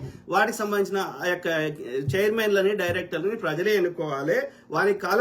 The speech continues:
పరిమితి ఒక సంవత్సరమే ఉంటది. ఆ సంవత్సరంలో వాడు చేసే పర్ఫార్మెన్స్ ప్రజల ముందు పెట్టి, నేను ఇగో ఈ,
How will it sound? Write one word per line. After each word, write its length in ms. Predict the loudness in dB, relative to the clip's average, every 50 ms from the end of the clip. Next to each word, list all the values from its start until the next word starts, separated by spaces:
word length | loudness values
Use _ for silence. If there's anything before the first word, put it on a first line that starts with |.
| 2 2
పరిమితి 300 | 0 0 0 0 2 0 0
ఒక 100 | 0 -2
సంవత్సరమే 480 | -2 0 0 0 0 0 -2 -2 -2 -2 -2
ఉంటది. 260 | -2 -2 -2 0 0
ఆ 140 | 0 2 2 0
సంవత్సరంలో 540 | 0 0 -2 -2 -2 -4 -2 -2 0 0 2 2 2
వాడు 140 | 0 2 0
చేసే 280 | 0 0 0 -2 -2 -4 -2
పర్ఫార్మెన్స్ 480 | -4 -4 -2 0 2 4 4 2 2 -4 -8
ప్రజల 220 | -6 -4 -2 0 0
ముందు 220 | 0 0 0 0
పెట్టి, 340 | 0 -2 -2 -2 -2 -4 -4 -4 -6 -10 -10 -4 2
నేను 140 | 4 6 6 6
ఇగో 100 | 6 4
ఈ, 220 | 2 4 4 4